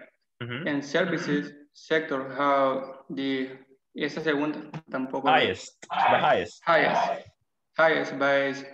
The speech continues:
Speaker 2: salary.
Speaker 1: Excellent, Kevin. Thank you very much. I mean, you did it good. It was amazing. Ok. Entonces, aquí lo que estamos hablando es del wage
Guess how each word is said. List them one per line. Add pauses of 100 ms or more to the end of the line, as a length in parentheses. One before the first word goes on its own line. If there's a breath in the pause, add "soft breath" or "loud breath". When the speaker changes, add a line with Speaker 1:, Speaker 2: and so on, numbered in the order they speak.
Speaker 2:
salary. (840)
Speaker 1:
Excellent,
Kevin.
Thank
you
very
much. (240)
I
mean,
you
did
it
good. (440)
It
was
amazing. (880)
Ok. (1600)
Entonces,
aquí
lo
que
estamos
hablando
es
del
wage